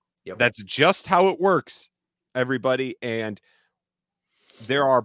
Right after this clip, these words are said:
Speaker 2: benefits and there are negatives to that, but that is just the time that we live in.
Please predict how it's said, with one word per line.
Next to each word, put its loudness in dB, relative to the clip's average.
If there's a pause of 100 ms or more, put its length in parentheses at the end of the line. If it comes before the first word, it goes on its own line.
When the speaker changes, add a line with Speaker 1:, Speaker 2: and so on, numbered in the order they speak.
Speaker 2:
benefits -4
and -4
there 2
are 4
negatives -4
to -8
that, -8
but -6
that -2
is -8
just -6 (220)
the -4
time -6
that -6
we -6
live -12
in. -18